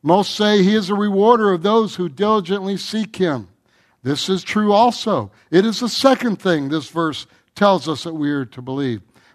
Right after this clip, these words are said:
But the first thing to believe is that he is. He is what? And that's the question we're gonna answer in the next few weeks in this series. According to this verse,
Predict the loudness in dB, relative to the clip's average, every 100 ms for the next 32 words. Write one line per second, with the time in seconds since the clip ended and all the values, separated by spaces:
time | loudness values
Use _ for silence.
0 | -8 -2 -2 -2 0 0 0 0 0 0
1 | -2 -2 0 2 2 0 -6 _ _ -2
2 | 2 4 4 4 2 4 4 4 -2 -10
3 | -14 -18 _ _ _ _ _ _ _ _
4 | _ 0 2 4 2 2 4 6 2 -4
5 | -18 -18 _ _ _ _ _ _ -6 0
6 | 0 -2 -12 0 2 2 -2 -6 -4 -4
7 | -2 0 0 0 -4 -6 -6 -6 -10 _
8 | _ _ _ _ _ _ -8 -4 -2 -2
9 | -4 -12 -6 -4 2 2 2 -2 -16 -14
10 | -8 -4 -4 -6 -8 -6 -4 -2 -4 -10
11 | -20 -20 _ _ _ _ _ _ _ -16
12 | 0 2 4 2 0 0 -4 -4 0 2
13 | 2 0 -6 -14 -16